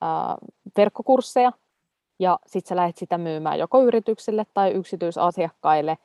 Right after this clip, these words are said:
mutta et niitä nimenomaan myydään ikään kuin tällaisella B two B-myyntityylillä, eli varataan,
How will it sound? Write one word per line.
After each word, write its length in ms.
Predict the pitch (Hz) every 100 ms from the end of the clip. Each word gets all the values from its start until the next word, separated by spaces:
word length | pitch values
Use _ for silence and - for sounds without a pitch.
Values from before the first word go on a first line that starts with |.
| _ _ _
mutta 420 | 185 190 190 - 165
et 120 | 170
niitä 240 | 175 -
nimenomaan 540 | 196 196 175 170 165 170
myydään 540 | 180 170 160 160 156 _ _
ikään 220 | 202 247
kuin 160 | 208 185
tällaisella 320 | 170 170 180
B 60 | 165 185
two 80 | 175
B-myyntityylillä, 1120 | - 165 165 165 151 - 156 151 151 151 151
eli 200 | 151 156 - 175
varataan, 520 | 180 202 226 233